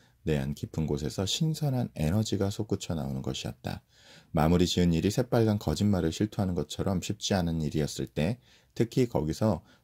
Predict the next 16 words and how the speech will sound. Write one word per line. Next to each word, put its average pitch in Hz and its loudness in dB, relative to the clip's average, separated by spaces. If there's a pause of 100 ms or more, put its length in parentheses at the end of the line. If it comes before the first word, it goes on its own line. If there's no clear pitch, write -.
분출되는 82 2
에너지는 76 -2
가히 - -6
폭발적이었다. - -4 (720)
마치 - 2
다시 - -6
태어난 107 2
듯한, 82 -2 (1080)
듯한 - 2
느낌이었다. 73 0 (320)
이렇게 135 4
터져나오는 160 2
힘은 120 4
정말 82 0
강력한 87 -2
것이었다. - -4